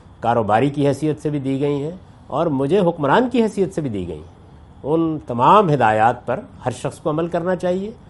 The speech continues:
اور ان کے مطابق حکومت کرنی چاہیے، ان کے مطابق کاروبار کرنا چاہیے، ان کے مطابق گھر چلانے چاہیے، ان کے مطابق بیوی شوہر کے حقوق اور فرائض کا تعین کرنا چاہیے،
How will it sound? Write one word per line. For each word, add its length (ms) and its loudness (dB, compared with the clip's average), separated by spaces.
اور 240 -6
ان 160 0
کے 120 0
مطابق 680 2
حکومت 340 0
کرنی 240 -2
چاہیے، 400 -2
ان 160 -4
کے 120 -4
مطابق 500 0
کاروبار 360 0
کرنا 340 -4
چاہیے، 320 -4
ان 180 -2
کے 120 -2
مطابق 460 0
گھر 120 -4
چلانے 380 -4
چاہیے، 360 -4
ان 160 0
کے 140 2
مطابق 460 0
بیوی 420 0
شوہر 340 2
کے 200 -4
حقوق 480 -4
اور 140 -4
فرائض 300 0
کا 100 -2
تعین 320 0
کرنا 280 -4
چاہیے، 360 -6